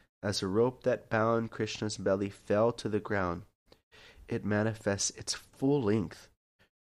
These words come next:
which was the aggregate of all the churning ropes and cow ropes of Gokul.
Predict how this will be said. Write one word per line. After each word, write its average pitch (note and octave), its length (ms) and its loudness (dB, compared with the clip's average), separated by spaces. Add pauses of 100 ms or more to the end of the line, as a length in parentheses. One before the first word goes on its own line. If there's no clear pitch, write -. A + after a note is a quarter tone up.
(140)
which - 160 -2
was A#2 100 -4
the B2+ 200 -2
aggregate C#3 480 0
of A#2 120 0
all C3 360 10
the C3 120 0
churning B2+ 440 -2
ropes F#2 480 -2 (300)
and G#2+ 200 -2
cow C3 220 2
ropes B2 380 0
of G#2+ 120 -2
Gokul. G#2+ 560 0